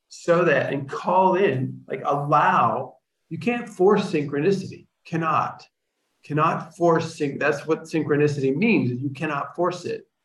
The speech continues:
It, but what you can do is, is,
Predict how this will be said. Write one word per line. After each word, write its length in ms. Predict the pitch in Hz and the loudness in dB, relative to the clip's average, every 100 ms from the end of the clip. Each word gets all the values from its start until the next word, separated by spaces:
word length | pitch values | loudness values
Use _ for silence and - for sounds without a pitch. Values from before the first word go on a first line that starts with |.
| _ _ _ _ | _ _ _ _
It, 160 | 160 - - _ _ | -8 -8 -18 _ _
but 380 | 165 - 156 160 | -14 -4 -2 0
what 140 | 165 | -2
you 80 | 160 | -4
can 320 | - 185 214 | 0 2 4
do 380 | 165 143 151 - _ _ | 4 0 -4 -10 _ _
is, 140 | 160 - - _ _ | -6 -6 -12 _ _
is, 420 | 147 151 - - | 0 0 -2 -16